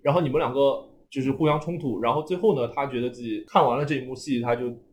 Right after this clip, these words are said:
看着就满地的尸块嘛，真的很有莎士比亚悲剧那种感觉，就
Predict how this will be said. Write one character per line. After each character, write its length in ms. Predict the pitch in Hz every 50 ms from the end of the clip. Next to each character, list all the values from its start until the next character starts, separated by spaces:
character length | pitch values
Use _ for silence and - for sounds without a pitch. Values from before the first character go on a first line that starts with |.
| _ _
看 160 | - 151 143
着 100 | 135 127
就 140 | 123 127 131
满 180 | 131 123 104 104
地 100 | 151 170
的 80 | 156
尸 160 | 143 - - 175
块 200 | - - 220 165
嘛， 140 | 117 98 104
真 120 | 156 165
的 60 | 175
很 100 | 143 135
有 60 | 127 123
莎 160 | - 143 147
士 80 | 147
比 80 | 135 120
亚 100 | 107 117
悲 160 | 110 123 127
剧 100 | 131 135 131
那 60 | 120
种 100 | 117 117
感 200 | 117 101 92 98
觉， 120 | 101 104
就 160 | 107 120 120